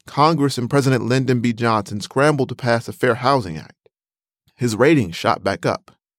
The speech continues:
His words became canonical pieces of Americana. And within fifteen years, he'd become so much of a national icon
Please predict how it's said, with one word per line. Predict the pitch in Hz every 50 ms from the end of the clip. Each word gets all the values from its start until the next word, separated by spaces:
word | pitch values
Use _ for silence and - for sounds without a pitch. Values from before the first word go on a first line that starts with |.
| _ _ _ _ _ _
His | - 120 104 107
words | 120 165 190 202 190 135
became | 117 - 123 - - 139 135 135 127 120
canonical | - - 120 127 143 160 170 160 165 127 123
pieces | - - 170 180 170 175 120 117
of | 104 92
Americana. | 92 107 117 117 110 - - - 139 147 127 85 - - _ _ _ _ _ _ _ _ _ _ _ _ _ _ _ _
And | - 127 131
within | 135 147 190 185 165
fifteen | 175 - 180 180 180 - 160 156 143 131
years, | 147 180 175 113 76 71 - - - _ _ _ _ _ _ _ _
he'd | - 151 147
become | 139 139 - 165 151 143
so | 131 - - 160
much | 190 190 175 170
of | - 110
a | 123
national | 113 120 120 123 120 - - 113 -
icon | 117 143 160 160 - - 90 - - 78 -